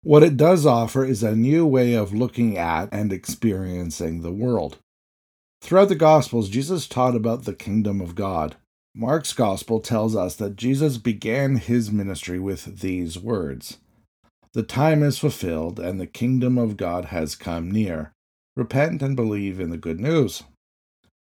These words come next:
This was an invitation to participate in what God was doing in the world through the person of Jesus Christ.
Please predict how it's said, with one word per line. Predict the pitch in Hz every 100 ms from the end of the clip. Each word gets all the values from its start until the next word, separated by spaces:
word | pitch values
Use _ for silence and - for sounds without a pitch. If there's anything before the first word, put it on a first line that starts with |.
| _ _ _
This | 165 185 - 143
was | 135 123
an | 117 113
invitation | 113 98 - 110 131 - 120 123
to | 98
participate | - 90 - 120 117 98 95 87
in | 95 92
what | 90 98
God | 98 90 123
was | 131 117
doing | 90 104 101 101
in | 92
the | 87
world | 76 78 80
through | - 95
the | 80
person | - 82 -
of | 90
Jesus | 85 76 76
Christ. | - 131 113 78 - -